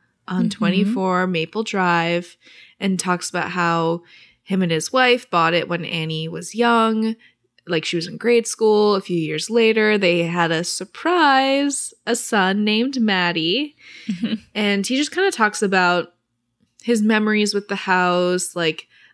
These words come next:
Speaker 1: everything that he's done here with the kids, and says, "It's a great house, and I never want to move."
Speaker 2: Yeah, really beautiful place. Also, his car is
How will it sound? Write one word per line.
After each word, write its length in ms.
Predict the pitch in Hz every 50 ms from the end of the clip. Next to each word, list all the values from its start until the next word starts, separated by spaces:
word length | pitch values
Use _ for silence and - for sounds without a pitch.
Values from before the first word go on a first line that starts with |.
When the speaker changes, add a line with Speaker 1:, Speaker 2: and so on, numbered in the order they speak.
| _ _
Speaker 1:
everything 400 | - 214 220 220 208 226 214 214
that 80 | 214 208
he's 180 | 214 214 190
done 220 | 190 185 175 175 180
here 160 | 190 185 185
with 140 | 180 180 -
the 80 | 190
kids, 680 | 185 - - 175 170 160 156 156 147 156 165 - - - -
and 160 | 185 180 170 165
says, 500 | - - 165 156 151 156 165 165 - -
"It's 160 | - 170 - 185
a 60 | 175
great 280 | - 185 190 202 190 -
house, 520 | - 170 156 151 156 156 - - - - -
and 160 | - 165 160
I 100 | 160 156
never 300 | 151 156 160 170 180 185 190
want 280 | 185 180 180 180 180 -
to 120 | - 196
move." 540 | 196 196 180 - - 220 - - - - - - _ _ _ _ _ -
Speaker 2:
Yeah, 380 | 185 180 165 156 156 156 190 - _ _ _ _ _ - - -
really 340 | 175 180 180 180 180 180
beautiful 440 | 175 - 170 165 156 160 - - 151 -
place. 680 | - - 151 143 143 139 139 151 - - - - - _ _ -
Also, 240 | 156 180 - 269 277
his 240 | 247 294 269 - -
car 640 | - - - - 170 156 151 151 151 151 147 139 - -
is 440 | 143 139 139 143 170 - - -